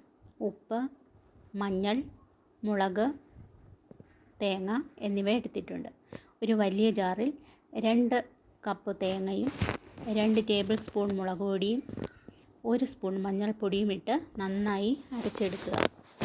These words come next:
അരച്ചെടുത്ത ഗേ-, ഗ്രേവിയിലേക്ക് എടുത്തു വച്ചിരിക്കുന്ന ചെറിയ ഉള്ളി ഇട്ട് ഒന്ന് കറക്കിയെടുക്കുക. ഈ ഗ്രേവി ഒരു പാത്രത്തിലേക്ക് ഒഴിച്ച് ആവശ്യത്തിന്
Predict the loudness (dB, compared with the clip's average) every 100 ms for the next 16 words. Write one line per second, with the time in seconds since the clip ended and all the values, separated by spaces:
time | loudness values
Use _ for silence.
0 | 0 0 -4 -4 -2 0 0 -2 -2 -4
1 | -4 -2 -4 -4 2 4 4 0 0 0
2 | 0 0 -2 -6 -20 _ _ _ -20 -8
3 | 0 2 4 2 2 0 2 0 2 2
4 | 4 4 4 4 2 2 0 -4 -4 -10
5 | -20 -10 -4 0 0 0 -2 -4 -4 -4
6 | -4 -4 -6 -12 -14 -20 -20 -20 -8 -2
7 | 0 2 2 2 2 0 0 0 0 -4
8 | -6 -4 -4 -4 -6 -6 -2 -2 -2 -18
9 | _ -20 -20 -20 -20 -20 -20 -20 -20 -20
10 | -20 -18 -4 2 2 2 -2 -2 0